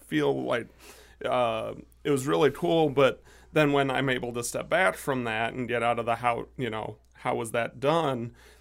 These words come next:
you're able to absorb this, like, great visual they created of them, these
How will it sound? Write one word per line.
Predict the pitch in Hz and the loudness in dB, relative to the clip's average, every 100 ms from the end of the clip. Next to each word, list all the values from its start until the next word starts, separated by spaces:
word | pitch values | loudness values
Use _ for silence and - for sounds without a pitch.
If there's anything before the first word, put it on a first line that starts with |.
| _ _ _ _ _ | _ _ _ _ _
you're | 139 131 | 0 2
able | 127 120 | 0 -4
to | - 139 | -6 -4
absorb | 123 110 117 120 123 113 110 | -4 -4 -4 -2 -2 -4 -4
this, | 117 113 - - - _ | -4 -4 -6 -8 -12 _
like, | 123 110 - - | -8 -8 -10 -12
great | - 135 131 131 | -2 0 0 -4
visual | 110 123 131 120 107 | -6 -4 -4 -4 -4
they | 110 | -6
created | - - 110 107 110 107 110 | -6 -8 -6 -6 -6 -6 -8
of | 107 104 | -10 -8
them, | 113 110 107 - - - _ - | -6 -6 -10 -16 -20 -20 _ -8
these | 113 - | -8 -8